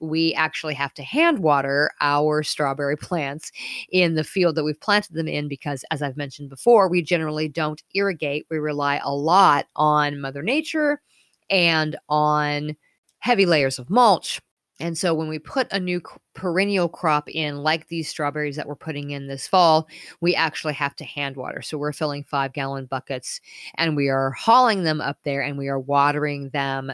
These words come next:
uh, during the, the time when we don't get any rain, which has literally been, like, the last two weeks. It's been bone dry. So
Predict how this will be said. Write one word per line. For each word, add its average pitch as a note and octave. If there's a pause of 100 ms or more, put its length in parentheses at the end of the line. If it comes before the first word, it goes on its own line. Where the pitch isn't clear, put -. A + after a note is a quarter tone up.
(120)
uh, C#3
during D3
the, C3+ (160)
the D#3+
time C3+
when C3+
we C3+
don't C3
get C3
any C3
rain, C3
which C#3
has C#3
literally C#3
been, C#3
like, C3
the C#3+
last C#3+
two D3+
weeks. -
It's -
been D#3
bone C#3+
dry. -
So C#3+